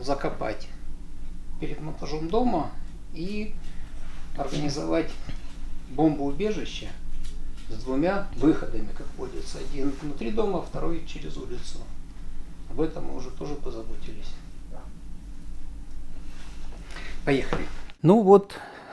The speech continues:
э, собственно, мат-часть мы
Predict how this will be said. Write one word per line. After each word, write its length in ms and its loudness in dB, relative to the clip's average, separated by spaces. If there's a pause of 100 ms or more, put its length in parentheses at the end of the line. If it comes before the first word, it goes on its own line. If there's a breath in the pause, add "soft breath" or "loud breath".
(180 loud breath)
э, 420 -12 (600)
собственно, 560 6 (1160 loud breath)
мат-часть 680 10
мы 180 4